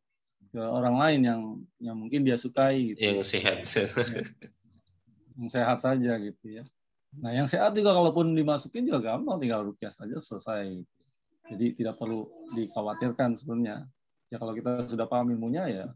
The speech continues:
Speaker 1: memang jin asap itu ada, itu tidak bisa dipungkiri, itu ada. Tapi pengaruhnya juga tidak akan bisa berarti apa-apa kalau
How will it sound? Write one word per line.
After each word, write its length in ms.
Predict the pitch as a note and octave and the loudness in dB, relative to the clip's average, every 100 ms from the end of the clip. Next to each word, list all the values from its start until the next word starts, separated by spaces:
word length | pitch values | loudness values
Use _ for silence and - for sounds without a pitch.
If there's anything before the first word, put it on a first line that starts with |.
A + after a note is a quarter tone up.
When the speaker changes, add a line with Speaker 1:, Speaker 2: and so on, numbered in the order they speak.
| _ _ _ | _ _ _
Speaker 1:
memang 240 | C3 C#3+ F#3+ | 0 2 6
jin 160 | D#3+ | 6
asap 240 | C#3+ D#3 F3+ | 6 2 0
itu 140 | F3+ G#3+ | 0 4
ada, 440 | F3 C3+ A2+ G#2+ D#3 | 6 6 0 -4 -12
itu 160 | C3+ | -12
tidak 320 | D#3+ B2+ B2 - | -10 -6 -6 -4
bisa 80 | |
dipungkiri, 560 | A#2+ A#2+ A#2 A2+ B2+ B2 | -4 -2 -4 -2 -2 -2
itu 80 | C#3+ | -4
ada. 320 | A#2+ F#2 F#2+ - _ _ _ _ | -4 -6 -10 -16 _ _ _ _
Tapi 500 | - A2 - F3 D4+ - _ _ _ _ _ _ | -4 -2 4 2 2 -6 _ _ _ _ _ _
pengaruhnya 600 | D3 C#3+ C#3+ C#3 C#3+ D3+ | 2 4 6 6 4 4
juga 200 | G3 C3+ | 4 4
tidak 200 | A#2 A#2+ A#2 | 4 0 0
akan 120 | B2 | -2
bisa 320 | A2+ C3 A2 - - _ _ _ _ - - _ _ _ _ | -2 -2 -2 -4 -18 _ _ _ _ -20 -20 _ _ _ _
berarti 680 | B2+ C3+ C#3 C3+ C3+ - D3+ | -4 0 2 0 -4 -6 -2
apa-apa 520 | C3+ A#2+ A#2 E3 E3+ | 0 -2 -2 0 0
kalau 500 | C3+ A#2+ C3+ E3 - | 0 2 4 2 -4